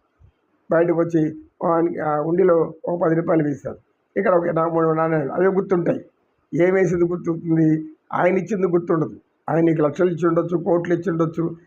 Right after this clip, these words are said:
వేలు ఇచ్చి ఉండొచ్చు. నువ్వు ఆయనకి, ఆయన ఏదో ఒక ఆలయం యొక్క నిర్-, నిర్వహణకు, ఆలయ బాధ్యతలు చేసేవారికి జీతాల కొరకు ఏదో ఇవ్వాల్సి వస్తుంది. ఇవ్వను, హుండీలో వేస్తే కానుకలే కదా అందరూ భక్తులకు,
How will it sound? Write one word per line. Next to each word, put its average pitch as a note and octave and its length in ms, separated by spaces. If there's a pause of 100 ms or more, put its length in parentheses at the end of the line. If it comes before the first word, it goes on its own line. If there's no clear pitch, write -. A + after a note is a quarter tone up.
(200)
వేలు F3 260
ఇచ్చి E3 220
ఉండొచ్చు. C3 360 (1200)
నువ్వు G3+ 180
ఆయనకి, F#3+ 360
ఆయన G3 340 (240)
ఏదో F#3 260
ఒక F3 240 (320)
ఆలయం F#3 280
యొక్క E3+ 280
నిర్-, E3+ 520 (360)
నిర్వహణకు, F3 720 (340)
ఆలయ E3 320
బాధ్యతలు E3 480
చేసేవారికి D#3+ 800 (320)
జీతాల F3+ 280
కొరకు E3+ 300
ఏదో F#3 280
ఇవ్వాల్సి F#3+ 400
వస్తుంది. G2+ 420 (520)
ఇవ్వను, E3 340 (220)
హుండీలో F3 300
వేస్తే F#3 200
కానుకలే G3 460
కదా F3+ 200
అందరూ F3 220
భక్తులకు, D#3+ 520